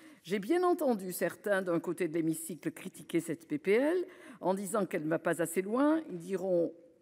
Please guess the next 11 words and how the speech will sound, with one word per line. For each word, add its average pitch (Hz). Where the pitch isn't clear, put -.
ils 180
diront 170
que, 233
même 180
plafonnée 160
à 147
trois 151
et 135
demi 147
pour -
cent, 294